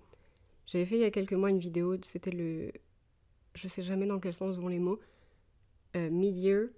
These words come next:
Book Freakout tag, je crois que c'est dans ce sens-là que ça va, qui était en gros un tag qui faisait un petit peu, euh, le point à mi-parcours de nos lectures de l'année, le livre qu'on avait préféré, le livre qu'on avait le moins aimé, celui qui nous avait déçus, celui qui nous avait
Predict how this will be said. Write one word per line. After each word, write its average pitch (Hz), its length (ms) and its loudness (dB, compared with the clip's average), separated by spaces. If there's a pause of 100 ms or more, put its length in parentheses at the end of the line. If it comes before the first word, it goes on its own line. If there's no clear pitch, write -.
(100)
Book 190 260 0
Freakout - 560 -8 (220)
tag, 196 300 -6 (180)
je 214 80 -4
crois 202 240 -4
que - 80 -12
c'est - 80 -2
dans 185 140 2
ce 196 80 -12
sens-là 208 260 -6
que 214 80 -12
ça 208 100 -8
va, 214 140 -8 (800)
qui - 80 2
était 226 160 6
en 226 80 8
gros 214 220 6
un 180 280 4
tag 190 220 -2
qui - 200 -8
faisait 165 140 -2
un 170 140 2
petit - 120 -10
peu, 175 260 0
euh, 170 140 -2
le 190 220 2
point 190 400 -2 (220)
à 175 100 -2
mi-parcours 190 640 0
de 185 80 4
nos 175 180 4
lectures 180 460 -2
de 175 80 -2
l'année, 165 480 -2
le 165 140 -4
livre 170 200 -4
qu'on 185 140 -4
avait 165 100 -2
préféré, 190 520 -2
le 180 100 -2
livre 165 220 -4
qu'on 175 160 -6
avait 165 200 -6
le 165 140 -4
moins 180 180 -2
aimé, 175 340 0
celui 170 200 -10
qui - 120 -10
nous 160 120 -6
avait 160 100 -4
déçus, 196 460 -4
celui 175 220 -8
qui 180 120 -8
nous 165 140 -2
avait 160 280 -6